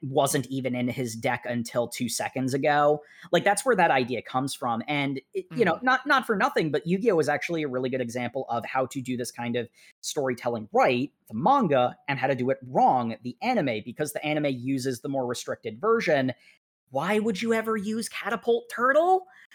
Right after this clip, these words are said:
Speaker 1: You know, it makes sense in
Speaker 2: Yeah.
Speaker 1: the manga because the rule set is more broad and there are more
Speaker 2: It's more
Speaker 1: applications
Speaker 2: fluid,
Speaker 1: for,
Speaker 2: yeah.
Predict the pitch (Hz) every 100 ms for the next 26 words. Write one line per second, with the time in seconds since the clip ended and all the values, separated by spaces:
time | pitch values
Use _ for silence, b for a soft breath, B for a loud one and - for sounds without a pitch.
0 | B 202 202 196 294 294 240 240 302 -
1 | 285 285 320 - 247 233 302 349 262 208
2 | 220 240 220 247 208 285 381 - 233 185
3 | 175 196 185 180 233 160 156 156 156 170
4 | 170 170 175 170 - 151 175 226 233 202
5 | 131 98 117 113 98